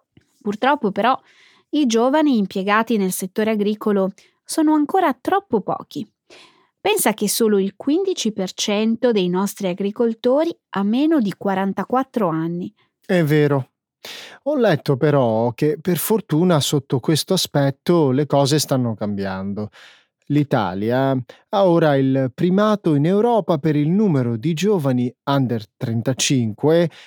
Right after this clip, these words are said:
Speaker 2: che decidono di gestire un'attività agricola.
Speaker 1: Avranno intuito che gestire un'impresa agricola, per quanto difficile e faticoso, potrà garantire loro un futuro in Italia.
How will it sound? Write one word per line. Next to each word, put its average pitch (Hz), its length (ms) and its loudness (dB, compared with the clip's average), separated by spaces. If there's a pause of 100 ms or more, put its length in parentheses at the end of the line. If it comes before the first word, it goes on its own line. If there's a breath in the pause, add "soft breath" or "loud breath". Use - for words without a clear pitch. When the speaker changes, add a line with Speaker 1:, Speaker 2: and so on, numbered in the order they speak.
(140 loud breath)
Speaker 2:
che 202 200 2
decidono 180 640 2
di 123 160 -2
gestire 180 520 0
un'attività 143 640 2
agricola. 110 640 -4 (640)
Speaker 1:
Avranno 208 500 2
intuito 233 840 0 (140)
che - 140 0
gestire 240 580 2
un'impresa 180 560 0
agricola, 190 680 -4 (240)
per 151 220 -8
quanto 190 540 0
difficile 175 640 -4
e - 20 -6
faticoso, 277 640 -2 (440 loud breath)
potrà 196 500 0
garantire 185 640 0
loro 302 400 0 (140)
un 339 180 2
futuro 233 460 2
in 190 100 0
Italia. 170 500 -6